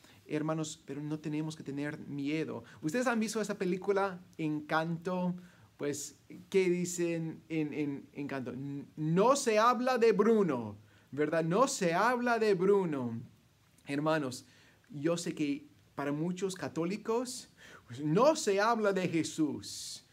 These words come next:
Ah, fuera de la misa, fuera de la iglesia, no se habla de Jesús. Hermanos, realmente el Señor nos está pidiendo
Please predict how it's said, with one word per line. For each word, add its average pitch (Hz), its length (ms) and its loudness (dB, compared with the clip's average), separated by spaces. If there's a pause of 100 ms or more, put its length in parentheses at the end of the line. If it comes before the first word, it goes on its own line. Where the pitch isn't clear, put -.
(260)
Ah, - 300 -10 (100)
fuera 214 200 2
de 226 80 4
la 202 100 4
misa, 240 560 0 (320)
fuera 208 380 2
de 190 180 2
la 180 160 2
iglesia, 208 340 -2
no 208 340 6
se 262 220 0
habla 226 220 2
de 202 120 2
Jesús. 170 520 -4 (300)
Hermanos, 165 760 -4
realmente 156 920 -2
el 151 80 0
Señor 160 480 -6
nos 147 420 -8 (360)
está 143 260 -12
pidiendo 147 720 -2